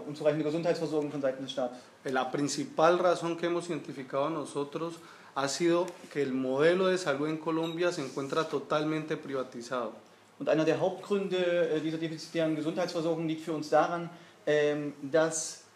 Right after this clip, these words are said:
Speaker 1: ähm, es vollkommen privatisiert ist, die Gesundheitsversorgung in den Gefängnissen.
Speaker 2: La salud se encuentra en manos de grandes emporios economi-,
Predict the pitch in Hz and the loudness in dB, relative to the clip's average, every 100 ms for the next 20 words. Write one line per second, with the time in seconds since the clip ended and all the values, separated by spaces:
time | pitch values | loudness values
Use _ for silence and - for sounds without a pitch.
0 | - _ - 147 147 143 147 139 143 143 | -20 _ 0 4 4 2 0 0 -2 -4
1 | - 151 175 175 175 175 160 156 139 190 | -6 0 2 2 -2 2 2 2 0 -2
2 | 156 - 135 135 147 143 - 135 131 131 | -2 -4 -6 -4 0 -2 -2 -4 -2 -2
3 | 131 127 127 131 120 120 107 - - - | -2 -4 -4 -6 -6 -8 -14 -18 -20 -20
4 | - - - 160 170 185 180 190 165 151 | -20 -20 0 2 6 6 6 0 -2 -2
5 | 156 156 156 175 175 175 139 139 151 175 | -2 -4 0 4 4 2 -2 -2 0 0
6 | 160 147 135 151 165 175 175 175 139 127 | 0 -2 2 2 4 2 0 -2 -4 -2
7 | 156 156 170 160 165 - 160 160 180 | 0 0 -2 -4 -4 -2 -2 0 -2